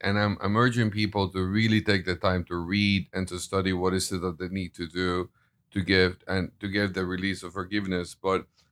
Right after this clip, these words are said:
if, if you don't, if you don't, um, pr-, go through the process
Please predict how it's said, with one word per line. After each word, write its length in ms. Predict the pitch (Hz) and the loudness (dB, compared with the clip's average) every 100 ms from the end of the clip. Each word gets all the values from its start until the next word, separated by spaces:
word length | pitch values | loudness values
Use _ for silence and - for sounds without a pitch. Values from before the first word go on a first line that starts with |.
| _ - | _ -6
if, 220 | 107 107 110 | -4 -2 -2
if 160 | 110 | 0
you 140 | 107 104 | 2 2
don't, 360 | 127 147 - - _ _ | 4 4 2 -6 _ _
if 180 | 107 104 | -4 -2
you 200 | 104 123 | 2 2
don't, 360 | 120 131 139 - _ _ _ 107 | 2 2 2 -2 _ _ _ 2
um, 440 | 101 98 95 87 _ _ _ _ | 6 6 4 0 _ _ _ _
pr-, 160 | - - 104 | -10 -10 -6
go 240 | 101 120 113 | 4 6 6
through 160 | 113 | 4
the 80 | 104 | 0
process 600 | 90 107 101 101 95 90 | 4 4 4 2 -4 -6